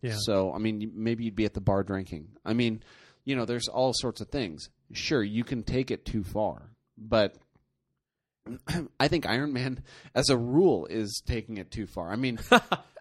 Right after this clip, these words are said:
Speaker 2: <clears throat> but it's fun to do. It's a great endeavor, and it's, it's super cool, but it,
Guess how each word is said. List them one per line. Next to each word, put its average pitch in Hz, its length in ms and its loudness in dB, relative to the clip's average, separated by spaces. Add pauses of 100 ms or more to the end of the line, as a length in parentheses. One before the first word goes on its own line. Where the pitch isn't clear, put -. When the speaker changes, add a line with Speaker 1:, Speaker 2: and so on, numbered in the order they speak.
Speaker 2:
<clears throat> 170 260 2
but 131 360 4
it's - 200 -4
fun 135 240 0
to 101 60 -4
do. 107 320 0
It's 92 160 -4
a 113 40 -4
great 107 320 0
endeavor, 107 480 -2
and 98 100 -4
it's, - 240 -4
it's - 360 -4
super 147 260 -2
cool, 156 340 -2
but 92 320 -4 (680)
it, - 240 -12